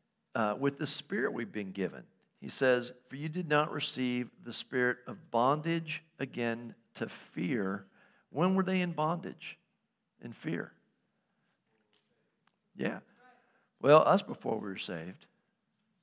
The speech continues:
But he's talking to, uh,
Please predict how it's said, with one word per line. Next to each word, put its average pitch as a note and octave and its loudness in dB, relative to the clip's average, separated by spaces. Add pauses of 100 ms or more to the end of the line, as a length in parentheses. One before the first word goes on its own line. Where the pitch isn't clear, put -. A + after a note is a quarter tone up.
(720)
But A#2 -4
he's E3 0
talking C#3 0
to, A#2+ -4 (680)
uh, D#2+ -6